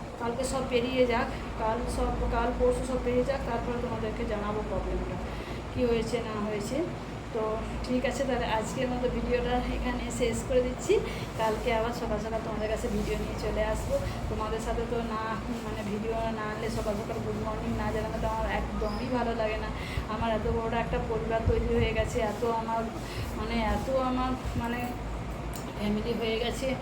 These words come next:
হ্যাঁ, আমার মনে এত খুশি লাগে নিজেকে যে এতগুলো পরিবারের সাথে আমি মিশতে পেরেছি, এত বড় পরিবার আমাকে এত সাপোর্ট করছে, এত এগিয়ে নিয়ে যাচ্ছে, এত ভালোবাসা দিচ্ছে, তার জন্য অনেক, অনেক, অনেক ধন্যবাদ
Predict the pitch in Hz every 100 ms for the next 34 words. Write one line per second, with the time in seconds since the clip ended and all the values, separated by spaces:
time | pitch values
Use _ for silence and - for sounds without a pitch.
0 | - - - 240 240 226 220 233 240 233
1 | 233 220 208 277 269 - - 262 240 233
2 | 233 226 233 233 233 214 - 254 254 269
3 | 240 240 247 247 247 240 247 233 233 -
4 | 240 240 247 - 247 240 - - - 208
5 | 247 240 247 247 233 233 247 233 226 226
6 | 247 247 - - 202 254 233 214 233 226
7 | 247 - 269 247 - - - 214 214 240
8 | 233 240 240 233 233 240 233 - 233 208
9 | 254 240 220 233 233 233 233 233 - 254
10 | 254 - - - 220 220 240 247 240 233
11 | 254 - 226 240 254 240 294 262 180 226
12 | 233 226